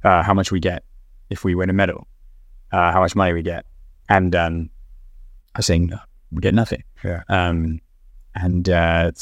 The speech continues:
Speaker 1: I was watching the translator pass this message on to him. He's, he's sort of, his completely kind of unflappable exterior, suddenly kind of surprised at this, uh, at this kind of revelation. And I think, I think that's, that's kind of,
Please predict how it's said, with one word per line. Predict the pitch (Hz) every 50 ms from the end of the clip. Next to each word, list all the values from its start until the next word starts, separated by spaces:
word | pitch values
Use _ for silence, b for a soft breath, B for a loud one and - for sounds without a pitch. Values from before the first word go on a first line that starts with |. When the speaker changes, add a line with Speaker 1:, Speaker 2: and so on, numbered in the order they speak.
| - -
Speaker 1:
I | - 87
was | 87 -
watching | - 80 - - 90
the | 87 -
translator | - 92 87 - - 85 85 -
pass | - 82 90 87 -
this | 92 - -
message | 82 - - 90 95
on | 87 90 87
to | - 87
him. | - 87 80 78 78 - - - - _ _ _ - 78
He's, | - 101 92 90 90 82 - - - -
he's | 85 87 85 -
sort | - 90 90
of, | 85
his | - 95 -
completely | - - 82 - - 104 85 90 90 85 85 80 - _ - - - _ - - _ _
kind | - 95 87
of | 85 82
unflappable | 90 90 90 - 95 87 82 95 82 87 85 85 85 80 - - - - - -
exterior, | 92 - - - 104 95 87 82 80 80 78 80 - - - - - - - - -
suddenly | - - - 104 87 98 90 87 85
kind | 82 - 92 85
of | 80 -
surprised | - - - - 95 85 82 82 87 - - -
at | 71
this, | - 95 - - - -
uh, | 90 85 82 80 80 90 - - - _ _ - - - - - _ - -
at | 104 90
this | 90 - -
kind | - 90 85
of | 82 87
revelation. | 85 82 87 87 92 98 95 - - - 78 82 - _ _ -
And | - 98 95
I | 90
think, | 90 - 107 98 92 - - - _ _ _ _ - - - - - - - - - - - _ _ _ _ _ _ _
I | - 107
think | - 131 123 98 -
that's, | 104 98 - - - - - _ _ _ _ - - _ _
that's | - 80 92 - - -
kind | - - - 117 101
of, | 92 87 - -